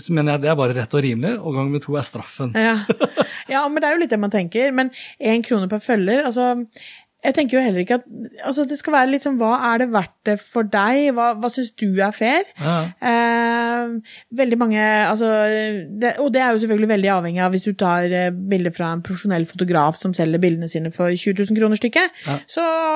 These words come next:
Speaker 2: har du jo <laughs> dritt på draget og må betale uansett,
Speaker 1: Ja.
Speaker 2: eh, den summen som den personen setter. Men, eh, eh, veldig vanlig er jo kanskje å ta,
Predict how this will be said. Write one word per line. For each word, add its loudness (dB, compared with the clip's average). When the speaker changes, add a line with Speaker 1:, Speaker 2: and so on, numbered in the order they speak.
Speaker 2:
har 0
du -2
jo 0
<laughs> -2
dritt -2
på -2
draget 0
og 0
må 0
betale 0
uansett, -2
Speaker 1:
Ja. 2
Speaker 2:
eh, 4
den 0
summen -2
som 0
den -2
personen -4
setter. 0
Men, 2
eh, 2
eh, 0
veldig 2
vanlig 0
er 4
jo -2
kanskje -4
å -8
ta, 4